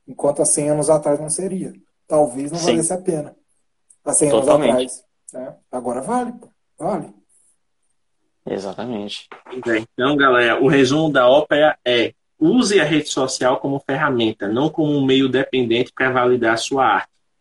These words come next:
Speaker 3: Se a sua arte é boa pra você, se você acredita nela, você consegue fazer ela offline, né? Você consegue colocar,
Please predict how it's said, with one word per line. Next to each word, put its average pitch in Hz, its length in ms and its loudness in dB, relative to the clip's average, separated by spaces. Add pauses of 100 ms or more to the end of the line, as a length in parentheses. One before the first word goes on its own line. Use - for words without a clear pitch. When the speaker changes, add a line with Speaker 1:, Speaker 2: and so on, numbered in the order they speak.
(160)
Speaker 3:
Se - 120 -2
a 135 40 4
sua 214 300 2
arte 160 300 2
é - 40 2
boa 151 280 2
pra 135 160 -2
você, 123 320 0
se - 100 -4
você 139 240 -2
acredita 139 520 0
nela, 135 280 0
você - 220 -2
consegue 135 420 -4
fazer 135 220 0
ela 135 140 2
offline, 120 600 0 (320)
né? 110 260 0 (240)
Você - 160 2
consegue 139 440 2
colocar, 147 480 0